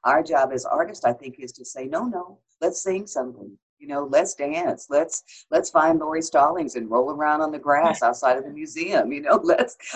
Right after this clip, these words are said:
Speaker 1: let's find Maya and do a show. <laughs> Let's write a book for kids. Let's, let's do something that
Speaker 2: Mm-hmm.
Speaker 1: keeps us connected as human beings, because otherwise we're dead.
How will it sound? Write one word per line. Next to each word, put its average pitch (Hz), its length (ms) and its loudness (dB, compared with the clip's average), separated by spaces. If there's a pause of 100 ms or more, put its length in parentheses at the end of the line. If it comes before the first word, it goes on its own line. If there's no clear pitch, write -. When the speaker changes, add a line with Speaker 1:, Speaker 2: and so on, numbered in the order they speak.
Speaker 1:
let's 170 260 6
find 190 340 8
Maya 202 480 6
and 175 160 2
do 175 200 0
a - 60 2
show. 208 280 -2
<laughs> - 140 2
Let's 165 340 4
write 208 200 2
a 196 40 0
book 202 200 -2
for 196 100 -14
kids. 202 480 0
Let's, 175 260 0 (400)
let's 190 380 2
do 175 220 -10
something - 580 -4 (320)
that 202 80 -10
Speaker 2:
Mm-hmm. 170 140 -12
Speaker 1:
keeps 131 260 -14
us 123 120 -4
connected 120 560 -10
as 117 160 -12
human 120 320 -12
beings, 117 380 -14
because 135 320 -8
otherwise 135 580 -2
we're 123 120 -6
dead. 107 280 -16